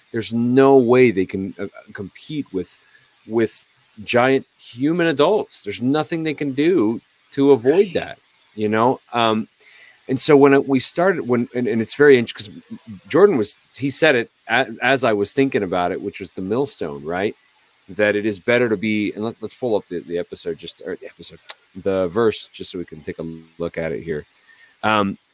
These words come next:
that is certainly what came to mind, um, when, when he said that. And let's see here. Come on, so we can read it.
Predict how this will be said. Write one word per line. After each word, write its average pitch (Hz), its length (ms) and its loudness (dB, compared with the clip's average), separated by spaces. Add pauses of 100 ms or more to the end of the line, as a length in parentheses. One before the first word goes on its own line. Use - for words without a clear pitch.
(460)
that 123 260 4
is - 160 0
certainly 131 320 2
what 98 200 -2
came 101 220 -4
to 98 100 -10
mind, 90 380 -4 (500)
um, 85 640 -2 (380)
when, 92 580 0 (200)
when 92 200 -6
he 92 180 -8
said 80 300 -6
that. 85 280 0 (880)
And 87 380 -2
let's 50 140 -10
see - 200 -14 (640)
here. - 520 -8
Come - 140 -16
on, 50 120 -16 (460)
so - 120 -18
we - 60 -20
can 50 200 -16 (400)
read 50 180 -12
it. - 120 -12